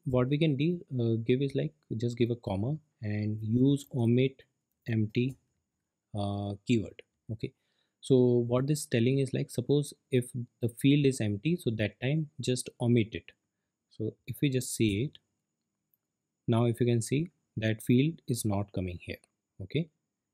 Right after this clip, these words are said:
in the, in the above response we can see the location was there, but in the,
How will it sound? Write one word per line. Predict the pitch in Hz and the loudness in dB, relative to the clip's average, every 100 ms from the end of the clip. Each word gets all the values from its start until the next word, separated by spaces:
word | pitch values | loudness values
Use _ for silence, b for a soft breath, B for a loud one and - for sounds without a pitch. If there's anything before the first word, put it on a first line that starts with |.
| _ | _
in | 143 110 | -4 2
the, | 110 117 - - 107 123 | 2 2 -4 -10 -4 2
in | |
the | 117 | 4
above | 110 110 123 120 120 | 4 4 4 4 4
response | 117 - 117 135 147 | 2 0 -2 -2 -2
we | 120 110 | -4 -2
can | 110 107 | -2 -2
see | - 123 | 0 0
the | 120 110 107 | 0 0 0
location | 101 113 110 120 | 0 0 0 0
was | 107 | 0
there, | - 104 135 _ | -2 -6 -6 _
but | 107 | -4
in | 107 104 | -2 0
the, | 104 | 0